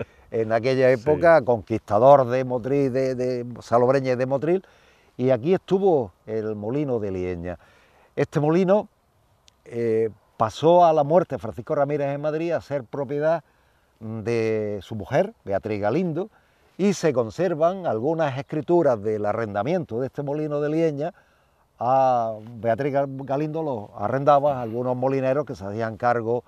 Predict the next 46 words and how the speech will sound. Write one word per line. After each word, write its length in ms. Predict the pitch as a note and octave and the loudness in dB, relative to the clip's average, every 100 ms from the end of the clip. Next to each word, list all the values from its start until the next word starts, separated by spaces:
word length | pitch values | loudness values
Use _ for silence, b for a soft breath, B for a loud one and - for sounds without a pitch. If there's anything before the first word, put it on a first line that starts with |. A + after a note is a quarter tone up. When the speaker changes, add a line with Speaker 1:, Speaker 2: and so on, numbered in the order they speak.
| b b b - | b b b -18
Speaker 1:
del 340 | G#2 A2+ G#2 | -8 -8 -4
molino 400 | G#2 A2 G#2 G#2 | -4 -4 -6 -6
de 100 | F#2 | -6
Lieña. 400 | E2 D2+ D#2 E2 | -8 -12 -14 -12
Speaker 2:
A 40 | F2+ | -4
la 100 | C3+ | -2
Speaker 1:
Posteriormente, 680 | F2+ D#3 G#3 F#3+ F#3 E3+ E3+ | 2 4 4 4 -2 -2 -2
Speaker 2:
Latina, 80 | B2+ | -2
a 40 | |
la 80 | E2 | -4
Latina. 280 | E2+ A#2 D#2 | -6 -10 -12
Speaker 1:
a 80 | G2 | -10
la 100 | G2 | -8
Latina, 420 | F#2 G#2 F#3 E2+ D2+ | -8 -6 -6 -6 -10
Beatriz 320 | F2+ E2 B2 | -14 -12 -8
Galindo 320 | G#2+ C#3 C3 | -8 -4 -2
la 120 | A#2 | 0
Latina. 420 | F#2+ F2 F3+ A2 D2 B B | 0 -2 -4 -4 -12 B B
Speaker 2:
Ujú. 100 | G#2 G2 B - | -18 -18 B -4
Speaker 1:
Posteriormente, 1000 | A#2 - B2+ D#3+ D#3+ E3+ - F#3 E3+ - _ - | -4 -2 2 2 2 0 0 0 0 -4 _ 0
aquí 400 | A2+ G#2+ C#3+ D3 | 0 2 0 0
estuvo 600 | - D3+ D3 D3 C3+ B2 _ _ | 0 0 2 4 2 -2 _ _
un 140 | C3+ | -4
molino 400 | C#3 C#3 C#3+ C3+ B2+ | 0 2 2 4 4
de 40 | |
arroz, 260 | A#2 F#3 G#3 _ _ _ _ _ _ _ | 4 2 0 _ _ _ _ _ _ _
se 240 | - A2 | -8 -6
conocía 480 | G2 A2 - D3+ D3+ | -2 -2 0 4 4
también, 360 | C3+ B2+ E3 A#2 | 4 2 0 0
por 120 | A#2+ | -4
eso 160 | C3 | -4
este 180 | D3 C3 | -6 -4
pago 260 | A#2 D#3+ C3+ | 0 0 2
también 280 | G#2+ B2 B2 | 0 -2 -2
se 160 | B2 | -4
le 80 | A#2 | -4
conoce 360 | A2 C#3 C3+ A#2+ | -2 -4 -2 -4
con 140 | G#2 | -6
el 80 | G#2 | -6
nombre 340 | C3+ B2+ A#2+ - b b b b | -6 -4 -6 -8 b b b b
del 220 | G2+ G#2+ | -6 -4
pago 280 | - D#3 C#3 | 2 4 4
del 140 | B2 | 2
molinillo 520 | A2+ A#2 A#2 D#3 C#3 | 0 0 0 0 2
del 160 | B2 E3 | 4 4
arroz. 360 | D3+ E3+ F#3 | 4 2 0